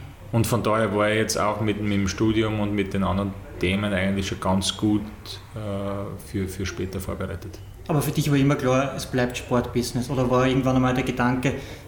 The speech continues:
Speaker 2: ganz wegzugehen vom Sport?
Speaker 1: Ähm, ich glaub, da,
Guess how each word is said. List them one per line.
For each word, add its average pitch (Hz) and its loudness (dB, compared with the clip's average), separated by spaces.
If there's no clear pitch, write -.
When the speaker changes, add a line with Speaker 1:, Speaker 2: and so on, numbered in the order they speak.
Speaker 2:
ganz 131 2
wegzugehen 127 0
vom 127 -2
Sport? - -8
Speaker 1:
Ähm, 117 4
ich 104 -2
glaub, 110 2
da, 113 4